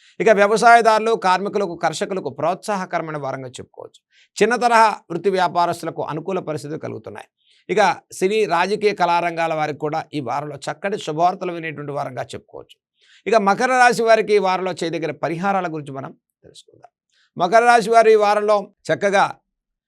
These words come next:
గణపతి యొక్క దర్శనాన్ని చేసుకోండి. గణపతి నామాన్ని ప్రతిరోజు స్మరణ చేయండి.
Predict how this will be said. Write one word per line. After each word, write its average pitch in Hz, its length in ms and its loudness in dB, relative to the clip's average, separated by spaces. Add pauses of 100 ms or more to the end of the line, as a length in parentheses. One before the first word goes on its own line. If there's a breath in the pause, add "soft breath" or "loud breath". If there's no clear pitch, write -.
(500)
గణపతి 233 480 2
యొక్క 226 260 0
దర్శనాన్ని 175 540 -6
చేసుకోండి. 147 680 -10 (100)
గణపతి 139 380 -8
నామాన్ని 185 560 -6
ప్రతిరోజు 160 500 -6
స్మరణ 135 480 -8
చేయండి. 131 440 -8